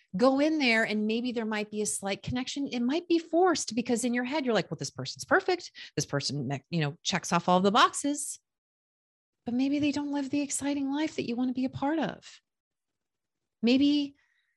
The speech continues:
at the end of the day, they won't bring you coffee in bed.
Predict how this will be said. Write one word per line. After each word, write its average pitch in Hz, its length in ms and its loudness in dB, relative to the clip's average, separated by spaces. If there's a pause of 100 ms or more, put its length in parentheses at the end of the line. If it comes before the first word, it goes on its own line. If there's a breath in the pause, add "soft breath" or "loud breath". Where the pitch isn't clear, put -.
(1400)
at 240 120 0
the 247 140 2
end 247 140 4
of 240 60 0
the 226 60 0
day, 262 260 2
they 247 160 0
won't 226 280 -4
bring 247 340 -6
you 220 120 -2
coffee 147 640 -8
in 156 140 -10
bed. - 400 -10